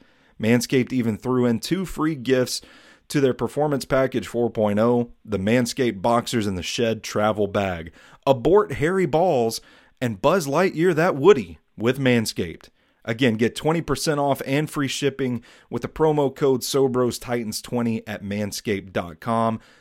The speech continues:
Twenty percent off and free shipping at manscaped dot com with the promo code Sobros Titans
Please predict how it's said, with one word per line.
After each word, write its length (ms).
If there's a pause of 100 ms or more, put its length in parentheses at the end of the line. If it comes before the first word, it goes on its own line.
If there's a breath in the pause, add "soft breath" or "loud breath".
(140)
Twenty 340
percent 420
off 340 (120)
and 300
free 220
shipping 640 (340 soft breath)
at 140
manscaped 560
dot 240
com 300
with 120
the 60
promo 500
code 420 (340)
Sobros 600
Titans 520